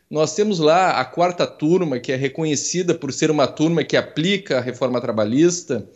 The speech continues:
É, ela tem entendido que a reforma deve ser aplicada, que não há direito adquirido, mesmo tendo ele recebido há mais de dez anos. Por quê? Porque não havia direito, não havia lei. Esse,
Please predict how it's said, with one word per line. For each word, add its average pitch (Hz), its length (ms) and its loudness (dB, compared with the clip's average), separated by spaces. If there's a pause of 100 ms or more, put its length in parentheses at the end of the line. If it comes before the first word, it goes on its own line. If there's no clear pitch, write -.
(520)
É, 170 300 2
ela 190 220 4
tem 233 300 -2
entendido 165 880 0 (320)
que 240 100 -2
a 240 60 4
reforma 196 360 2
deve 175 160 -2
ser 196 140 0
aplicada, 214 680 -2
que - 140 -14
não 233 280 -2
há 277 180 -2
direito 196 560 0
adquirido, 151 920 -2 (300)
mesmo 254 800 4 (320)
tendo 226 300 4
ele 208 160 8
recebido 214 500 0
há 247 40 0
mais 208 300 0
de 208 60 -8
dez 226 260 0
anos. 233 460 -2 (240)
Por 220 160 -4
quê? 233 580 -2
Porque 208 220 -6
não 233 160 2
havia 214 340 0
direito, 185 540 2
não 170 160 2
havia 190 320 2
lei. 190 560 0 (420)
Esse, 185 680 0